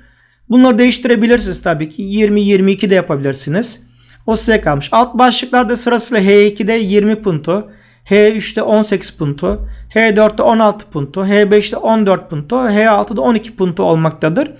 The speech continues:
Dediğim gibi bunları değiştirebilirsiniz. Bir de arkadaşlar meta etiketleri var.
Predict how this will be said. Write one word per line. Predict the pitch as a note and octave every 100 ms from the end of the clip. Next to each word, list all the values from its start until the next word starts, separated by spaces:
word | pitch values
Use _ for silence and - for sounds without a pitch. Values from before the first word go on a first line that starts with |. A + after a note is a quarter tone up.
| - - - - _
Dediğim | A#3 A#3 C4
gibi | A3+ G#3
bunları | A3+ B3 A3+ C4
değiştirebilirsiniz. | A3 A3 - G#3 G#3+ F#3+ G3 - D3 A#3+ - _ _ _ _ _ _ _ _ G#3
Bir | D#4+ F#4+
de |
arkadaşlar | F#4+ F#4 F4+ E4+ - E4
meta | A3+ C#4 D#4 D4
etiketleri | C4 B3 - G#3+ A3 F3+ E3 D3
var. | F3+ C4+